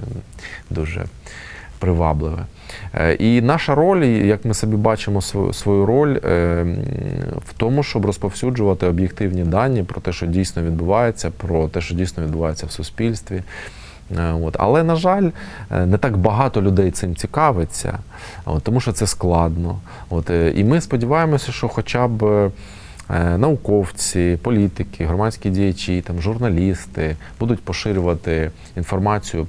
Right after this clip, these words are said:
про, е, м, громадську думку. Тому що, ну, це важливо, щоб люди розуміли, що дійсно відбувається в суспільстві.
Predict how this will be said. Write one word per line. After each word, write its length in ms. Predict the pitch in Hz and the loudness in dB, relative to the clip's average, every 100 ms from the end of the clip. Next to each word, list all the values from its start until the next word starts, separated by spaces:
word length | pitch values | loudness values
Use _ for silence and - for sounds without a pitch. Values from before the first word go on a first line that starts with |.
| - | -2
про, 380 | 90 90 87 82 - - - - | 2 4 4 0 -6 -20 -16 -8
е, 80 | 78 78 78 76 | -4 -2 -2 -2
м, 60 | 76 - - - - - - - - | -4 -6 -6 -6 -6 -8 -8 -8 -6
громадську 440 | 95 107 113 - | 0 2 2 0
думку. 400 | 113 104 80 - - - | -2 -2 -4 -8 -16 -8
Тому 180 | 98 92 | -4 -4
що, 220 | - 90 | -2 0
ну, 280 | 95 82 82 | 2 0 -2
це 120 | - | -2
важливо, 580 | 117 110 123 107 80 78 - 90 | 0 0 2 2 0 -4 -6 -6
щоб 220 | 90 87 95 | -4 -2 0
люди 220 | 110 95 | 0 0
розуміли, 500 | 87 92 110 135 104 | -2 -2 0 0 -2
що 640 | - - - - - 104 | -6 -12 -12 -12 0 2
дійсно 380 | 82 95 92 80 | 2 0 -2 -4
відбувається 580 | 80 80 80 87 82 80 | -4 -4 -2 -2 -2 -6
в 60 | |
суспільстві. 640 | - 87 - 85 85 - | -8 -10 -8 -10 -12 -14